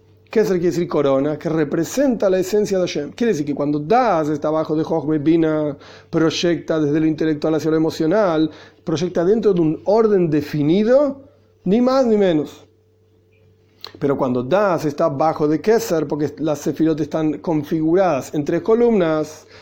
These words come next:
está abajo directamente de la, de la corona que representa a Dios, entonces proyecta directamente de la esencia de Dios. Quiere decir que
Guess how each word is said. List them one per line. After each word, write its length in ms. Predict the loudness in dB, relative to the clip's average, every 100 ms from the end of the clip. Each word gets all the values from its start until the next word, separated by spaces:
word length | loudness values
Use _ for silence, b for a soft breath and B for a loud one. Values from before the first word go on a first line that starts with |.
| B -8
está 200 | -2 0
abajo 280 | 0 0
directamente 520 | 0 0 0 0 0 2
de 140 | 2
la, 120 | 0
de 120 | 0
la 140 | -2 -2
corona 380 | 0 0 0 0
que 100 | -2
representa 480 | -2 -2 -2 0
a 60 | 0
Dios, 600 | 2 4 4 2 -2 -6 B B
entonces 300 | -4 -2 -2
proyecta 420 | 0 0 0 2 2
directamente 460 | 2 2 0 2
de 80 | 0
la 80 | 0
esencia 340 | 0 -2 0
de 80 | 0
Dios. 380 | 0 0 -4 -6
Quiere 160 | -4 -2
decir 80 |
que 260 | 0 -2 -2